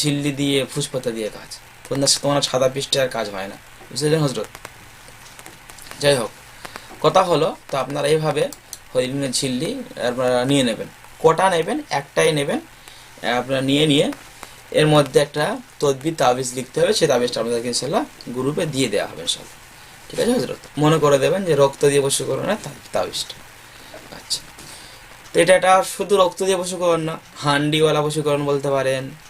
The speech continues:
ছাগলের বশীকরণ বলতে পারেন, রক্ত দিয়ে বশীকরণ বলতে পারেন, ঠিক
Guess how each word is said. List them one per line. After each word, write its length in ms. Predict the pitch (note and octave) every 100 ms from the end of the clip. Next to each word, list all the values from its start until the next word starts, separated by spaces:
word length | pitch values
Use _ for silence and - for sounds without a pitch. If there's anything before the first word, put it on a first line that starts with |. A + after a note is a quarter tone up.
| -
ছাগলের 520 | B2 B2+ C#3 C#3+ C3 A#2+ A#2+
বশীকরণ 380 | C3 C3+ C3 C3+ B2+
বলতে 160 | B2+ B2
পারেন, 220 | B2+ B2 B2
রক্ত 200 | A#2 A#2+ C#3+
দিয়ে 100 | C3+ B2
বশীকরণ 340 | C3 B2 B2+ A#2+
বলতে 180 | A2+ A#2
পারেন, 180 | A#2 A2 - - - - -
ঠিক 120 | D#3+